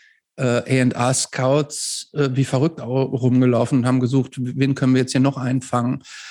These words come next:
Äh, daher die Frage: Wart ihr da auch so im Visier von allen möglichen, äh,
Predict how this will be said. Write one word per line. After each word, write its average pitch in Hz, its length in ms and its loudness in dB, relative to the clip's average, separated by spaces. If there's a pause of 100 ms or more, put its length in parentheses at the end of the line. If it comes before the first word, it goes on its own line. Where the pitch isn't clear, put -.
(420)
Äh, 120 280 2
daher 131 260 2
die 143 80 6
Frage: 131 460 0
Wart 131 260 0
ihr 147 140 2
da 127 240 0
auch - 560 -2 (200)
so 147 220 -2
im 151 220 2
Visier 151 440 2
von 147 280 -2
allen 143 280 0
möglichen, 147 760 0 (560)
äh, 127 300 2